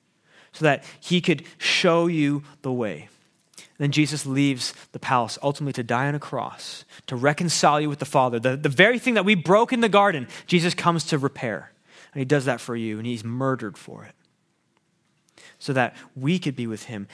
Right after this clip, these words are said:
and so that that's taken care of, right? Sin and death are defeated. And because of that, we now can live in obedience to him and bring creation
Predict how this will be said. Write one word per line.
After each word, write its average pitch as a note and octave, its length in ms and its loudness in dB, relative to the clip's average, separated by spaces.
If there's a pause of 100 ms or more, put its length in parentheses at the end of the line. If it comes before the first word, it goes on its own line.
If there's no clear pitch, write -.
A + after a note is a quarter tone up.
(120)
and C#3 120 -10
so C3 100 -4
that A#2 220 0 (720)
that's D3+ 280 2
taken D#3+ 280 -4
care D3+ 260 -2
of, G#2+ 260 -10 (220)
right? C3 240 -2 (140)
Sin - 260 0
and F3 100 2
death C#3+ 280 2 (200)
are C3 80 -2
defeated. A#2 520 -6 (560)
And C3 80 -6
because G#3+ 400 4
of F3+ 80 -4
that, B2 320 0 (200)
we E3 320 2
now F#3+ 360 4
can D3 280 -2
live A#2+ 400 0 (280)
in D3 60 -2
obedience D3 520 0
to D3+ 80 -8
him A2 380 -12 (400)
and B2+ 120 -4
bring D#3 220 2
creation D#3 720 0